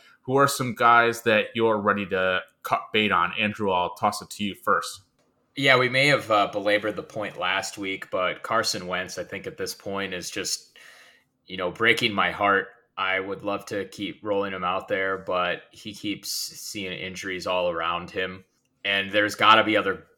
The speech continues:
Speaker 2: quarterback options out there on the waiver wire for you. It's hard to continue to roll him out there. If you played him against Cincinnati, great. Like, he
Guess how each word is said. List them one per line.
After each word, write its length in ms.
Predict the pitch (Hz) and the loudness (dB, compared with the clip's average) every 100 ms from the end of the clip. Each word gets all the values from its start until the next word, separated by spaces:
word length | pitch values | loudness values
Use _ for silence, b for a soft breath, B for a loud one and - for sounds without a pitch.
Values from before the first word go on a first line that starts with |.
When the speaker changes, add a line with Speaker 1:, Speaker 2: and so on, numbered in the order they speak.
| _ - | _ -8
Speaker 2:
quarterback 540 | - 110 101 90 95 | 0 2 4 2 4
options 400 | 95 90 98 87 | 0 0 -6 -2
out 200 | 92 95 | -2 0
there 120 | 95 | -2
on 120 | 92 | -2
the 60 | 90 | -2
waiver 300 | 87 92 98 | -4 -2 -2
wire 280 | 87 85 82 | -2 -2 -4
for 260 | - 90 | -6 -6
you. 100 | 85 | -6
It's 140 | 87 - | -6 -4
hard 160 | 90 | -6
to 60 | 92 | -6
continue 460 | - 87 110 104 98 | -14 -12 -8 -8 -8
to 100 | 95 | -4
roll 220 | 98 92 | -2 0
him 100 | 92 | 0
out 200 | 98 98 | 0 0
there. 240 | 101 95 B B B | 0 -2 B B B
If 120 | 120 | -8
you 60 | 123 | -4
played 260 | - 151 151 | 4 6 6
him 120 | 151 | 4
against 500 | 139 - 131 139 131 | 0 -4 -4 -2 -2
Cincinnati, 760 | 139 - 117 113 127 127 123 - | -2 -2 2 4 4 0 -4 -2
great. 400 | 107 110 123 107 | 2 4 4 0
Like, 280 | 98 - | -2 -4
he 500 | 98 110 107 104 101 | -6 -2 -2 -2 -6